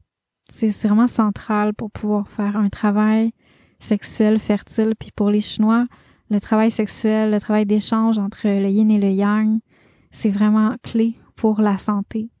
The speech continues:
pour la cultivation, pour, euh, le développement intérieur, euh, des pleines capacités de l'être humain.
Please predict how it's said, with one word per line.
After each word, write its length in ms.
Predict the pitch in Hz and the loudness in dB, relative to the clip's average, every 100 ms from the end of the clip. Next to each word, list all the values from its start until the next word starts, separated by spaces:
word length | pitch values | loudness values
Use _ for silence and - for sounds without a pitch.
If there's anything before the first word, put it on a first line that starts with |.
| _ _ _ _ | _ _ _ _
pour 160 | - 214 | -2 0
la 100 | 202 | 0
cultivation, 1040 | - 220 - 214 202 190 - 214 208 214 208 _ | 0 -4 -2 0 0 -2 -4 -4 -4 -6 -8 _
pour, 360 | - 220 208 - | -8 -4 -4 -4
euh, 260 | 196 247 269 _ _ | -6 -6 -10 _ _
le 100 | 214 | 2
développement 500 | 208 208 202 - 220 | 2 2 0 2 2
intérieur, 760 | 214 - 202 208 196 202 202 208 | 2 2 2 4 2 0 -2 -2
euh, 180 | 202 208 - _ _ _ _ | -4 -4 -8 _ _ _ _
des 120 | 214 | 0
pleines 360 | 208 - 220 220 | 0 0 2 2
capacités 520 | 208 202 202 202 - | 0 -4 -6 -6 -6
de 80 | 220 | -4
l'être 300 | 208 - - | -4 -6 -8
humain. 160 | 202 | -6